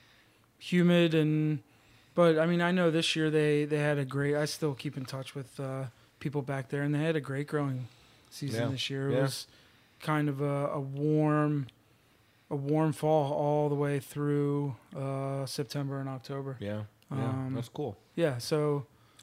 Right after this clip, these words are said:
Speaker 1: so I was there for three years, and I worked in the cellar the whole time, and really kind of was able to learn the mechanics of the cellar. You know,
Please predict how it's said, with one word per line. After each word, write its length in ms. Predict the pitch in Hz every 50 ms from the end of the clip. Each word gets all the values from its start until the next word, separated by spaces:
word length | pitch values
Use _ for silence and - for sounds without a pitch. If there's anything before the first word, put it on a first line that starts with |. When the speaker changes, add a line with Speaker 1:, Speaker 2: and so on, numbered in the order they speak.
| _ _ _ _ _ _ _ _ - _ _ _ _ _ _ _ _ _ _ - - -
Speaker 1:
so 180 | - - 202 208
I 40 | 220
was 120 | 226 202
there 140 | 208 214 226
for 120 | 220 - 214
three 240 | - - 208 196
years, 240 | 185 185 190 202 180 185
and 80 | 180
I 20 | 175
worked 300 | 165 175 180 175 - 185
in 60 | 180
the 60 | 170
cellar 360 | - - 170 160 170 170 170
the 100 | 165 165
whole 140 | 156 165 156
time, 400 | - 165 156 156 156 165 170 147 147
and 440 | 170 160 156 156 156 156 156 143 147
really 240 | 160 160 156 151
kind 240 | 143 - 165 160 156 151
of 340 | 151 147 143 - - - 156 - -
was 180 | 151 151 143
able 260 | 151 151 143 139 147 143
to 360 | 147 143 143 143 139 139 139 - _ _ _ _ - 196
learn 440 | 151 160 160 156 156 151 151 147
the 60 | 143 139
mechanics 640 | 131 123 - - 143 139 143 143 135 117 - - 147
of 260 | 139 131 127 127 -
the 100 | - 131
cellar. 400 | - - 143 135 131 135 135 135
You 120 | 139 139
know, 220 | 139 135 135 135